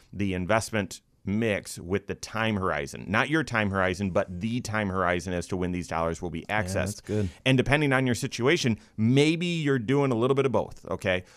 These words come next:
Speaker 1: Work with your C F P on that. Right now, investing, it's just trickier. And I'm not talking, "Oh, we've had volatility this year." No, no, it's, it's bigger than that. We've got, between the monetary policy that we're doing, how low interest rates are,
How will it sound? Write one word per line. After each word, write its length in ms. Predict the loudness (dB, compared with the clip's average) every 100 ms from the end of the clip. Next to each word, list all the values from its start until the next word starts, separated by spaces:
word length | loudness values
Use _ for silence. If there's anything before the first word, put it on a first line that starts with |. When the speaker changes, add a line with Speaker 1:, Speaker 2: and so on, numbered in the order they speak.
| 0
Speaker 1:
Work 260 | 4 4 4
with 140 | -2
your 100 | -2
C 220 | -2 -4
F 100 | -2
P 240 | 0 0 0
on 260 | 0 0 2
that. 300 | 2 2 0
Right 320 | 2 2 2
now, 460 | 2 2 4 2 0 -2
investing, 580 | -2 2 0 0 -4 -2
it's 180 | -4 -6
just 340 | -4 -4 -2
trickier. 460 | -6 -8 -8 -8 -4
And 100 | 0
I'm 80 | 2
not 200 | 2 4
talking, 260 | 2 2
"Oh, 280 | 0 2 2
we've 180 | 0 0
had 180 | 0 2
volatility 460 | 2 2 -2 -2
this 200 | -4 -4
year." 140 | -6 -6
No, 340 | -2 0 -2 -10 -4
no, 240 | -2 -2 -2
it's, 200 | -4 -4 -4
it's 180 | -4 0
bigger 280 | 0 2
than 120 | 0 -2
that. 200 | -6 -12 -20 -20 -20 -8
We've 220 | -2 -2
got, 380 | 4 4 4 -2 -8
between 280 | -6 -2 0
the 80 | 4
monetary 440 | 4 4 2 0
policy 380 | 2 2 2 0
that 180 | 0 0
we're 80 | 0
doing, 420 | 2 2 0 -4 _ _ _ _ _ -12
how 160 | 2 4
low 260 | 6 6
interest 360 | 4 0 -2 0
rates 220 | -2 2
are, 280 | 4 4 2